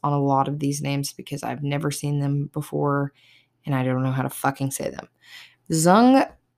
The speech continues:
Nok Tu. She was twenty-five, and this was the one that he killed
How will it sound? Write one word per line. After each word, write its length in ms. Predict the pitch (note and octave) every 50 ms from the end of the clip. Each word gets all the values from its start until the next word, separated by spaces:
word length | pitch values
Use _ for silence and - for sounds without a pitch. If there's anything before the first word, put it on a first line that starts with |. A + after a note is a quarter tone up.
| _ _ _ -
Nok 540 | D#3+ D#3+ E3 F3 G3 G3 - - - - - - - _ _ _ _
Tu. 640 | - - - G3 D#3+ C#3 C#3 C3+ D3 G3 A3 G#3+ - _ _ _ _ _ _ _ - - _ _ _ _ _
She 160 | - - F#3
was 140 | F3 E3 -
twenty-five, 920 | - - - E3+ F3 G3 G3+ G3+ - D#3 D3 D3+ D3+ D#3 D#3+ D#3+ D#3+ - -
and 280 | - E3 D#3 D#3 D#3 D#3+
this 200 | D#3+ D#3 - -
was 160 | E3 D#3+ E3
the 80 | E3 E3
one 340 | E3 D#3+ D#3 D3+ D3+ D3+
that 140 | D3+ D3+ -
he 240 | D3 C#3+ D#3 D#3 D3+
killed 420 | D3+ - - C#3+ D3 C#3 D3 C#3+